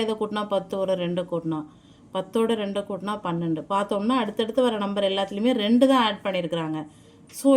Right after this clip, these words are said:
இதுதான் அந்த காமன் டிஃபரன்ஸ். ஒரே நம்பர் தான் அடுத்தடுத்து கூட்டி எழுதுறாங்க. அப்போ இது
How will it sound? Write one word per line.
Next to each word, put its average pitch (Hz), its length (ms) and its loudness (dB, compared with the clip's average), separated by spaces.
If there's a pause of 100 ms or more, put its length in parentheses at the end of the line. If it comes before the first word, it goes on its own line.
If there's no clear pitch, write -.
இதுதான் 240 300 2
அந்த 233 140 2 (140)
காமன் 208 400 -4
டிஃபரன்ஸ். 170 400 -6 (1200)
ஒரே 208 180 4 (160)
நம்பர் 214 300 0
தான் 233 120 0
அடுத்தடுத்து 196 360 -6 (100)
கூட்டி 208 200 -6
எழுதுறாங்க. 185 440 -4 (120)
அப்போ - 200 -10
இது 220 100 -4